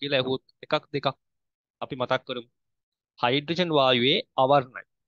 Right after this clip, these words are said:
ඒ වගේම හයිඩ්‍රජන් වායුවට ගන්ධයක් නැහැ. හයිඩ්‍රජන් වායුව, අ, දහනයට ලක්වන වායුවක්.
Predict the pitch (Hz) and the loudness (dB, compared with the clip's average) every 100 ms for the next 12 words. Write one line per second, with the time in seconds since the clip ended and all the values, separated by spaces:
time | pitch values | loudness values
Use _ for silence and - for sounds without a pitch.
0 | _ _ _ _ _ 123 123 131 135 123 | _ _ _ _ _ -4 -2 -2 -2 -2
1 | 123 123 127 123 123 135 143 120 127 143 | -4 -10 -4 0 0 -2 -2 -4 -2 -4
2 | 165 104 - _ _ _ _ _ _ _ | -4 -12 -20 _ _ _ _ _ _ _
3 | _ _ _ _ _ - 127 143 156 170 | _ _ _ _ _ -8 -6 -6 -6 -4
4 | 156 131 120 135 190 - _ _ _ _ | 0 2 2 2 0 0 _ _ _ _
5 | - 113 107 104 107 - _ 120 117 147 | -6 -2 0 0 -2 -8 _ 0 2 0
6 | 156 160 165 135 - 151 139 113 104 107 | -2 -6 -2 -4 -4 -2 2 2 2 0
7 | 175 | -2